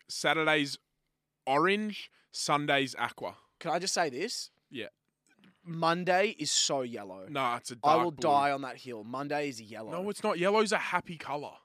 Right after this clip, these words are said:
Speaker 2: So what?
Speaker 1: Mondays
Speaker 2: Mondays are
Speaker 1: are
Speaker 2: happy.
Speaker 1: awful.
Speaker 2: No, they're not.
Speaker 1: May-, maybe for you.
Speaker 2: Oh, what the fuck does that supposed to
Speaker 1: 'Cause
Speaker 2: fucking
Speaker 1: every
Speaker 2: fucking
Speaker 1: day
Speaker 2: mean,
Speaker 1: for you is
Speaker 2: fuck?
Speaker 1: like a weekend, which is amazing. But for us cunts that fucking slack away at work, it's awful. It's an awful day.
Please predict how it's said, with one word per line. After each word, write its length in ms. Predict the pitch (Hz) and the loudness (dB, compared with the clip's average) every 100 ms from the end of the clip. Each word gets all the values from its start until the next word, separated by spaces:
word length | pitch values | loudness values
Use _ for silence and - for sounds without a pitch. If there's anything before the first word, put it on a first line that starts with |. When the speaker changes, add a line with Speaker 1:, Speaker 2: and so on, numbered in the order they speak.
| _ - | _ -8
Speaker 2:
So 220 | - 254 | -4 -2
what? 200 | 285 - | -2 2
Speaker 1:
Mondays 340 | 196 220 233 | 4 6 4
Speaker 2:
Mondays 100 | 220 | 4
are 20 | |
Speaker 1:
are 40 | 214 | 0
Speaker 2:
happy. 460 | - 196 190 202 | -2 -2 4 6
Speaker 1:
awful. 360 | 185 - 110 90 - | 4 0 -12 -16 -12
Speaker 2:
No, 80 | 247 | -8
they're 100 | 220 | -8
not. 300 | 113 160 226 _ | -6 -6 -8 _
Speaker 1:
May-, 240 | 220 277 285 | 0 2 2
maybe 300 | 277 302 285 | 2 2 2
for 120 | 254 | 0
you. 440 | 196 196 139 78 - _ _ _ - | -2 -2 -2 -6 -20 _ _ _ -2
Speaker 2:
Oh, 200 | 135 117 | 0 0
what 300 | 104 135 - | -2 -6 -8
the 80 | 117 | -10
fuck 260 | - 131 | -8 -8
does 80 | - | -8
that 160 | 123 - | -8 -8
supposed 260 | - 113 - | -10 -12 -12
to 40 | |
Speaker 1:
'Cause 180 | - 277 | -2 4
Speaker 2:
fucking 100 | 277 | 6
Speaker 1:
every 200 | 294 311 | 6 6
Speaker 2:
fucking 120 | 277 | 8
Speaker 1:
day 40 | 269 | 6
Speaker 2:
mean, 80 | 269 | 4
Speaker 1:
for 40 | |
you 100 | 226 | 2
is 60 | 233 | 4
Speaker 2:
fuck? 40 | |
Speaker 1:
like 160 | 226 226 | 4 4
a 40 | |
weekend, 580 | 226 262 311 226 135 90 | 6 6 6 0 -2 -4
which 180 | 175 208 | -8 -4
is 100 | 226 | -2
amazing. 680 | 226 233 277 262 156 80 69 _ _ | 2 4 4 2 -4 -10 -14 _ _
But 140 | 214 | -4
for 140 | - 240 | 2 2
us 300 | 262 - - - | 2 -2 -8 -6
cunts 280 | - 202 - | -2 -2 -2
that 160 | 190 | -4
fucking 320 | - 196 175 | -2 -2 -2
slack 320 | 156 - 180 180 | -4 -2 -2 0
away 180 | 170 | 0
at 100 | 147 | 0
work, 300 | 139 185 135 151 | 2 0 0 -2
it's 100 | 208 | -2
awful. 420 | 220 208 117 - _ | -2 -2 -6 -18 _
It's 80 | - | -12
an 100 | 185 | -2
awful 300 | 208 208 160 | 0 0 -2
day. 280 | 123 90 98 | -8 -12 -16